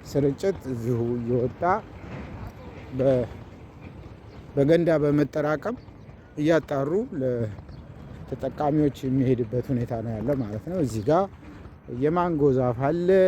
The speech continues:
ሎሚ በስ-፣ በብዛት ይታያል። ሎሚ አለ። እንደገና ማንጎዎችም የተለያዩ አትክልቶች አሉ። ይሄ ደስ የሚል እይታ ነው። እንግዲህ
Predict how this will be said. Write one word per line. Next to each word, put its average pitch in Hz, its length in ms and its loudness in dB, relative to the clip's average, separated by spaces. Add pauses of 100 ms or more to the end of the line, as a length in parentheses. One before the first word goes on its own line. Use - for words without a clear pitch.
(600)
ሎሚ 147 380 2 (280)
በስ-፣ 120 380 -4
በብዛት 127 540 0
ይታያል። 135 600 -2 (140)
ሎሚ 123 320 0
አለ። 127 260 0 (640)
እንደገና 165 400 4 (100)
ማንጎዎችም 151 720 2
የተለያዩ 113 600 -2
አትክልቶች 117 640 -4
አሉ። 127 160 -2 (3750)
ይሄ 127 220 4
ደስ 127 240 -2
የሚል 139 320 4
እይታ 127 280 2 (120)
ነው። 135 120 0
እንግዲህ 113 320 -2